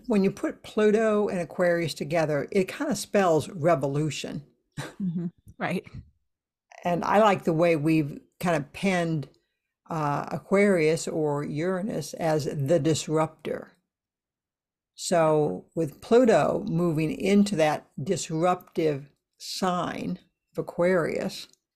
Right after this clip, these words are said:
Speaker 1: yeah, we're gonna have some very interesting, entertaining, and entertaining, I'm kind of being tongue in cheek here. Uh, they can be shocking, <laughs> they can be offensive,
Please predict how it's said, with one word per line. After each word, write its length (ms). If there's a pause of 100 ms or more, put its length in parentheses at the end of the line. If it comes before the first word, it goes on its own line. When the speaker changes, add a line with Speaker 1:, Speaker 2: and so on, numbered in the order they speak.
(500)
Speaker 1:
yeah, 440
we're 260
gonna 180
have 380
some 480 (100)
very 580
interesting, 1080
entertaining, 800 (220)
and 320
entertaining, 720
I'm 180
kind 240
of 100
being 220
tongue 220
in 100
cheek 420
here. 240 (420)
Uh, 60
they 100
can 160
be 80
shocking, 640 (240)
<laughs> 240
they 80
can 240
be 180
offensive, 840